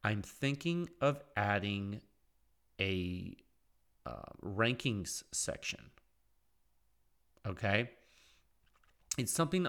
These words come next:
I envisioned doing from the start, but I wasn't sure at which point I would add it. However, as Pew Science gets more popular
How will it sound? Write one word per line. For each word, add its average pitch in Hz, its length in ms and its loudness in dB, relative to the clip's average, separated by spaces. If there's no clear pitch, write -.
I 117 140 6
envisioned 113 680 2
doing 107 260 2
from 117 180 -2
the 95 80 0
start, 98 600 -2
but 117 160 4
I 113 120 10
wasn't 131 400 6
sure 120 500 6
at 110 120 2
which - 300 0
point 107 260 2
I 92 100 0
would 87 220 -2
add 85 240 0
it. - 180 -8
However, 117 680 4
as 107 280 2
Pew 165 160 2
Science 160 320 6
gets 156 160 2
more 143 100 6
popular 127 720 4